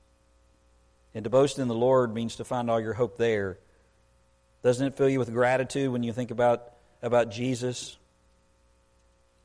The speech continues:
He's the ground on which you stand. He's your righteousness. In Him you're holy and blameless before God. Oh, that's something to rejoice in. That's something to, to boast in.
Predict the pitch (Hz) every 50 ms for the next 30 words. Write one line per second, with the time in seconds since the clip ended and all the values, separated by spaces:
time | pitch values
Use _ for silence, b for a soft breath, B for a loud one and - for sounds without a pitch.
0 | _ _ 117 98 113 123 110 107 113 98 101 110 110 117 120 120 120 117 117 117
1 | 113 117 117 - - 117 - - - 117 117 117 117 117 113 104 127 127 113 -
2 | 123 113 107 107 113 117 117 - - 127 120 - - 123 120 120 117 113 - -
3 | - 117 113 110 110 117 123 123 120 117 117 107 110 120 117 117 117 120 117 113
4 | 107 110 110 113 120 117 117 113 - - 117 - - 123 120 117 113 117 113 113
5 | 113 113 110 113 117 123 123 - - 135 127 113 113 117 113 104 104 101 98 95
6 | 110 113 123 123 - - 110 101 95 95 107 107 - 135 127 113 117 117 107 -
7 | 113 110 107 101 b b b b b b b b b b b b _ _ _ _
8 | _ _ _ _ _ _ _ _ _ - 123 110 131 131 135 135 - - 107 95
9 | 85